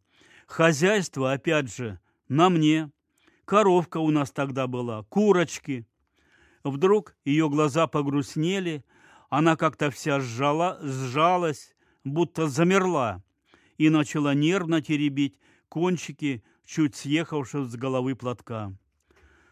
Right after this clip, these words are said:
«Тяжело вспоминать, батюшка. Избенка-то у нас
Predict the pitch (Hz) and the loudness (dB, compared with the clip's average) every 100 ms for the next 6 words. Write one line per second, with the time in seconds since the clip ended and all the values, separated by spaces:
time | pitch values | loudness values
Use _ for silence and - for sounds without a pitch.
0 | _ 208 196 220 226 220 170 190 175 170 | _ 0 6 8 10 10 8 4 6 8
1 | 165 147 127 135 123 120 - 107 101 - | 8 6 2 -2 -2 -8 -10 -14 -14 -16
2 | _ _ _ _ _ - 180 151 156 214 | _ _ _ _ _ 2 4 4 0 2
3 | 220 175 143 127 135 143 143 120 101 | 2 2 -2 -2 0 2 0 -2 -6